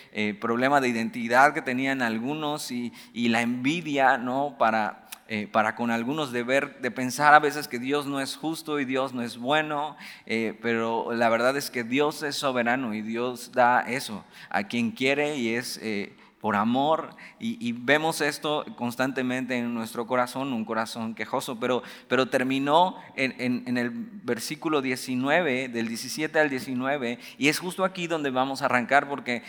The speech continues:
eh, tienes que saber, y lo cantábamos, el cen-, el centro de toda la Biblia es, es esto, es, es lo que Jesús hizo en la cruz,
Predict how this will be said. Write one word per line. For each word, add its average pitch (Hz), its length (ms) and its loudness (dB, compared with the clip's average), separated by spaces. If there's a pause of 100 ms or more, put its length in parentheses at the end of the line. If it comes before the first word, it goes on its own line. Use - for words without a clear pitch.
(300)
eh, 135 400 -6
tienes 165 240 -2
que 160 100 -4
saber, 135 300 4
y 120 80 0
lo 113 160 0
cantábamos, 127 540 2
el 120 120 -4
cen-, 151 320 -6 (100)
el 139 140 0
centro 160 460 -2
de 165 100 0
toda 147 240 2
la 135 160 8
Biblia 123 480 0
es, - 380 -8
es - 260 -6
esto, 131 540 -4 (480)
es, 127 280 -2
es 131 340 -2
lo 123 180 -2
que 123 160 -2
Jesús 151 540 -4
hizo 143 280 -4
en 120 80 2
la 107 160 0
cruz, 127 420 -10